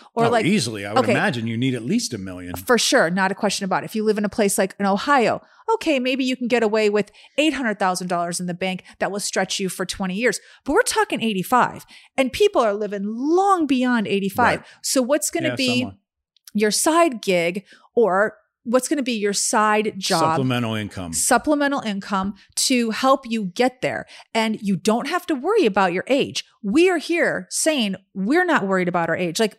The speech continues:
Speaker 1: average entrepreneur is forty-four years old. So
Speaker 2: Right.
Speaker 1: it's like, you could legitimately be the next big entrepreneur at fifty-seven. There's, like, a,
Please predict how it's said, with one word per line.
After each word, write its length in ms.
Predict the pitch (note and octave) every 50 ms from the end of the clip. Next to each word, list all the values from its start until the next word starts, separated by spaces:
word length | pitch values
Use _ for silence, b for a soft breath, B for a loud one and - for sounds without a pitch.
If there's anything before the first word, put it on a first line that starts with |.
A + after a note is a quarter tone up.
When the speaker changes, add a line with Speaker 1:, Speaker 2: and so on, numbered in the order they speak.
| _ _ _
Speaker 1:
average 420 | F#3+ F#3+ G#3 A3+ C#4+ A#3 - - - _
entrepreneur 500 | G3+ G#3+ A3+ - - - A3+ C4+ F4+ E4
is 120 | G3 - -
forty-four 400 | - G3+ G3 G3+ G3 - A3 G#3
years 200 | G3 F#3+ F3+ -
old. 240 | A#3+ G#3+ A#2 - B B B B
So 160 | G3+ - C4
Speaker 2:
Right. 60 | B3 A3+
Speaker 1:
it's 120 | A#3 -
like, 200 | A#3+ A3 G#3+ - _ _ _ _
you 180 | G3 A#3 D#4 D#4+
could 220 | - - D4 B3+
legitimately 600 | A#3 G#3+ F3+ - F3+ F3 G3 E3+ F#3 G3 F#3+ G3
be 320 | E3+ - F3+ F3+ G#3+ G#3+ b b b b b _
the 80 | - F#3+
next 360 | F3 F#3 G3 G3+ - - - -
big 160 | G#3+ G3 F#3
entrepreneur 580 | - F3+ F3+ - - - F#3+ E3+ F3 F3+ F#3+ -
at 140 | - E3+ -
fifty-seven. 720 | - - D#3+ - - F3 F3 - - D3 - - G#2 F3 F#3
There's, 260 | G3 E4+ F4 E4+ -
like, 200 | A#4 A#4 - - _ _ _
a, 80 | -